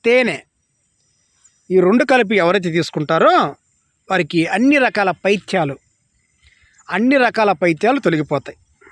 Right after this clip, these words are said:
ఇక బీపీ సంబంధించిన సమస్యలు, బీపీ సమస్యతో బాధపడుతున్న వాళ్ళు, విపరీతంగా కోపం వస్తున్న వాళ్ళు, చికాకులో ఉన్నవాళ్ళు, మానసిక సమస్యల్లో ఉన్నవాళ్ళు, అంటే ఇన్ని రకాల సమస్యలకి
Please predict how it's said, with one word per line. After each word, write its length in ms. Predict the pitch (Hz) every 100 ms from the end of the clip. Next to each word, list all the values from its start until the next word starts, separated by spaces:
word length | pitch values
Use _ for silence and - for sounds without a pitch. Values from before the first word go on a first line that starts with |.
| _ _ _ _ _ _ _ _ _ _ _ _ _ _ _ _ _ _ _ - -
ఇక 160 | 247 247 180
బీపీ 260 | 262 311 311 -
సంబంధించిన 440 | 233 220 202 185 190
సమస్యలు, 400 | 180 170 - 147 - _ _ _ _ _
బీపీ 380 | 175 170 247 254 226
సమస్యతో 400 | 208 190 202 185 190 165
బాధపడుతున్న 500 | 175 170 180 170 165
వాళ్ళు, 180 | 160 165 508 - - - - - - - -
విపరీతంగా 560 | 202 247 254 214 240 196 -
కోపం 260 | 196 214 214
వస్తున్న 260 | 196 - 175 165
వాళ్ళు, 200 | 165 240 - - - - - - - - - -
చికాకులో 480 | - 294 269 233 202 180
ఉన్నవాళ్ళు, 380 | 165 165 180 277 - - _ _ - 165
మానసిక 380 | 202 277 - 233 -
సమస్యల్లో 460 | 220 233 247 208 185 170
ఉన్నవాళ్ళు, 380 | 160 151 185 302 _ _ _ -
అంటే 140 | 208 330 277
ఇన్ని 180 | 220 277
రకాల 240 | 240 277 285 240
సమస్యలకి 460 | 214 202 202 151